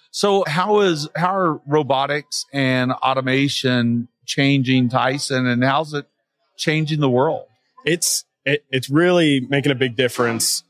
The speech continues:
Speaker 2: right now. So, you know, like I said, with covid labor shortage, there's a lot of, a, a lot of positions need to be filled.
Speaker 1: Hmm.
Speaker 2: And some of these are jobs that people don't want.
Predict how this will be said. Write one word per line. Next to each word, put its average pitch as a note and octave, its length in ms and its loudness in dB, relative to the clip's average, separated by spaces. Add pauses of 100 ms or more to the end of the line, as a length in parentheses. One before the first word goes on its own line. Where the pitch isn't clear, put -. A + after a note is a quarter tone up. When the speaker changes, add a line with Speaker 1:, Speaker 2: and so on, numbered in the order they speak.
(220)
Speaker 2:
right C3+ 260 2
now. A2+ 360 -2
So, A#2+ 520 0 (200)
you D3+ 80 -4
know, C3+ 60 0
like C3 180 2
I C3+ 60 2
said, D3 180 0
with C3 140 -2
covid C3+ 420 0
labor C#3 320 0
shortage, A#2+ 600 0 (500)
there's C#3 160 0
a C3 60 2
lot B2+ 340 2
of, B2 260 -2 (840)
a, D#3 60 0 (200)
a C#3 60 0
lot D3 220 2
of D3+ 120 -4
positions D#3 460 0
need D3+ 100 2
to C#3 80 -4
be B2+ 100 2
filled. A#2 340 -2 (440)
Speaker 1:
Hmm. C3+ 160 0
Speaker 2:
And B2 340 -2
some G3 200 0
of F#3+ 60 0
these D3 280 2
are C#3 100 2
jobs C3 320 0
that C3 100 -6
people C#3 180 0
don't B2+ 200 0
want. A2 240 -4